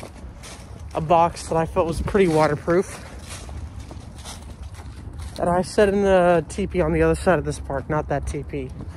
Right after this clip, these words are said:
obviously, but a different one. I asked you some general questions, who else was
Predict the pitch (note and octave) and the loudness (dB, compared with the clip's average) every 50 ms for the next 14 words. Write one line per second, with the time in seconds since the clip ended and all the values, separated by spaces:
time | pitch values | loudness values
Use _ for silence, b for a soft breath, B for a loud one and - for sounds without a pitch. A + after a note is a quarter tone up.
0 | B B B B B B B B B B B - - D3+ D#3 D#3+ D#3 D#3+ D3 - | B B B B B B B B B B B -6 0 2 2 2 2 0 -2 -2
1 | - - F3+ F3+ D#3+ E3 E3+ E3 G3+ E3+ - F3+ C#3+ D3+ D3+ D#3+ E3 - B B | 0 2 2 2 2 2 4 4 4 4 4 0 -2 0 -2 -2 -2 -2 B B
2 | B B B B B - - - - - - - - - - - - - - - | B B B B B -12 -12 -12 -12 -12 -12 -14 -14 -14 -14 -14 -14 -14 -14 -14
3 | - - - - - - - - - - - - - - - - - - - - | -14 -14 -14 -16 -16 -16 -14 -14 -12 -12 -12 -10 -8 -6 -6 -4 -4 -6 -6 -6
4 | - - - - - G#3 G#3 G#3+ - - A3+ F#3+ - G#3 F#3 E3+ F3 F3+ F3+ F3+ | -6 -8 -6 -6 -2 0 0 0 0 0 0 0 0 0 0 0 2 2 2 2
5 | E3 - - F3+ D#3+ - - F3+ E3 E3 F3 E3+ - - F3+ E3 D#3 D#3 D3+ - | 2 2 0 0 0 0 0 0 0 2 2 0 0 0 0 0 2 0 0 0
6 | F3 E3 D#3 D3+ - - - | 0 0 0 0 0 -4 -6